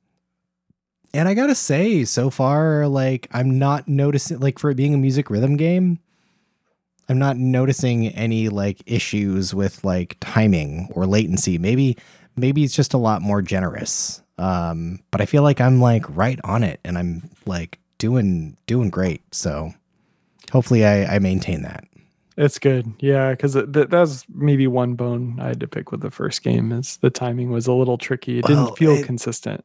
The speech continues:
Speaker 1: <sighs>
Speaker 2: which is
Speaker 1: especially because we're, like, we weren't playing it on a C R T T V ever.
Speaker 2: Yes,
Speaker 1: So
Speaker 2: on a P S one. Yep.
Speaker 1: Yeah. So that was, that was,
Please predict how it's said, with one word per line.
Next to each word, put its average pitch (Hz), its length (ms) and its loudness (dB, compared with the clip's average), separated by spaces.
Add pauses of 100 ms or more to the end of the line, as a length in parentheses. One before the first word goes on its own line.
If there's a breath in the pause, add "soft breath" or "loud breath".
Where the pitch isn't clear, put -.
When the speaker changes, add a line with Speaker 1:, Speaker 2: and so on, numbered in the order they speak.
(160)
Speaker 1:
<sighs> 139 180 0
Speaker 2:
which 147 260 -2
is 147 80 2
Speaker 1:
especially 170 520 2
because 139 380 2
we're, 135 100 4
like, 127 380 2
we 123 100 4
weren't 117 280 -2
playing 120 220 0
it 107 40 -2
on 104 160 0
a 95 60 -2
C 107 180 -2
R 98 80 2
T 104 240 -4
T 101 220 -4
V 104 340 -2
ever. 117 340 0
Speaker 2:
Yes, - 440 -4
Speaker 1:
So 107 400 0
Speaker 2:
on - 20 0
a 95 40 0
P 95 80 2
S 95 180 -4
one. 104 320 -6 (100)
Yep. - 240 -6 (240)
Speaker 1:
Yeah. - 280 -4 (1080 soft breath)
So 127 100 2
that 104 180 2
was, 92 300 -4
that 98 180 -2
was, 95 120 -8